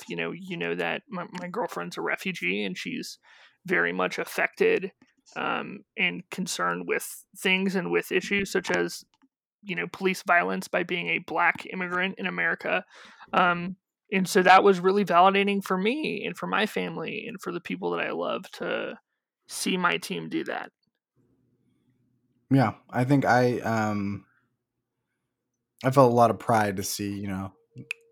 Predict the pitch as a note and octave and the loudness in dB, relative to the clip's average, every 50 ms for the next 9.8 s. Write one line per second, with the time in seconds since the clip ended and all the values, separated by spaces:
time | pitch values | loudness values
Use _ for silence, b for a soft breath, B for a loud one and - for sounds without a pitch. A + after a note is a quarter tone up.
0 | _ _ - - - A#2 B2 A#2 A2+ A#2+ B2+ B2+ B2+ B2 A#2+ A#2+ A#2 G#2 F#2 - | _ _ -12 -10 -6 -4 -4 -2 2 6 8 8 8 8 6 4 2 0 -2 0
1 | - G#2+ A#2 A#2 A2+ A2+ A2+ A2+ A2+ A2 A2 G2+ - A2 G#2+ F#2+ - - A2+ G#2 | 4 6 8 8 8 8 6 4 0 -2 -4 -4 -6 -6 -6 -6 -4 -2 0 0
2 | G#2 G#2 G2+ G2+ G2+ G2+ G2+ G2 G2 - G2+ G2+ G2 F#2 - F#2 - - - - | 0 0 -2 -2 -2 -2 -2 -2 -4 -4 -6 -6 -6 -6 -6 -6 -6 -6 -8 -10
3 | - G#2 G2+ F#2 F#2+ G2 G2 D2+ - - - _ _ _ _ _ _ _ _ _ | -8 -6 -6 -6 -6 -8 -8 -10 -12 -18 -20 _ _ _ _ _ _ _ _ _
4 | _ _ _ _ _ _ _ - A#2 A#2+ A#2 A2+ A2 G#2+ A2+ A2+ A2 - - _ | _ _ _ _ _ _ _ -6 -4 -4 -2 -2 -2 -2 -2 -4 -4 -6 -10 _
5 | _ _ _ _ _ _ _ _ _ _ _ - - C3+ C3+ - - D3 D3 D3 | _ _ _ _ _ _ _ _ _ _ _ 2 4 4 6 6 8 6 8 8
6 | D#3 E3 D#3+ D3 D3 C3+ C3+ C3+ B2+ - - C3 B2 A#2 A2 G#2 G#2 A2+ A2 G#2+ | 10 8 10 10 8 8 8 6 6 4 2 2 2 4 4 4 6 6 6 6
7 | A2 - - A2+ G#2 G2 G#2+ G#2+ G#2+ - A#2+ A#2+ A#2+ A#2 - B2+ B2+ - - G#2 | 6 2 0 -2 -2 0 -2 -2 -2 -2 0 0 0 0 -2 -4 -6 -6 -6 -6
8 | G#2 G2 G2+ G2 F#2+ - G2 G2+ F#2+ - G2 F2+ G2 G2+ G2 F#2 F#2+ - - - | -6 -6 -6 -6 -6 -4 -4 -4 -4 -4 -6 -4 -4 -4 -6 -6 -8 -8 -8 -6
9 | G#2 G2 F#2+ G2+ F#2+ F#2 F#2 F2 F2 F2+ G2 F#2 G2 F#2 F2+ - | -6 -4 -4 -4 -4 -4 -6 -6 -6 -6 -8 -6 -4 -6 -6 -6